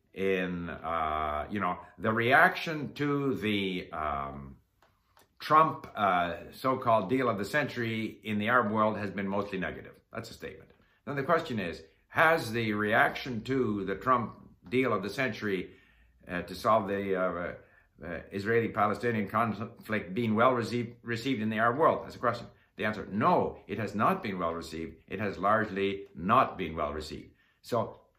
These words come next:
that then is taking something that was said in the podcast, turning it into a statement, question, answer, and having ten of these, or twenty for that matter, because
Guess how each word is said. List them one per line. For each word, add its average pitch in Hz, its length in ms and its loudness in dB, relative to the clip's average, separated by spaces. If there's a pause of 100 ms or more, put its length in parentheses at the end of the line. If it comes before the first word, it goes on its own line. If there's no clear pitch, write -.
(120)
that 151 460 4
then 131 400 2 (500)
is 147 440 2 (240)
taking 180 520 0
something 151 380 -2
that 113 100 -2
was 107 180 -6
said 185 340 -2 (540)
in 190 160 6
the 185 80 6
podcast, 90 560 0 (400)
turning 196 360 4
it 131 120 2
into 110 300 2
a 73 120 0 (180)
statement, 185 800 0
question, 123 580 0
answer, 123 560 0 (200)
and 147 120 0
having 165 380 -2
ten 139 220 -2
of 82 160 -2
these, - 300 -12 (220)
or 165 240 2
twenty 160 400 4
for 80 120 -4
that 80 200 -4
matter, - 280 -12 (240)
because 101 400 -2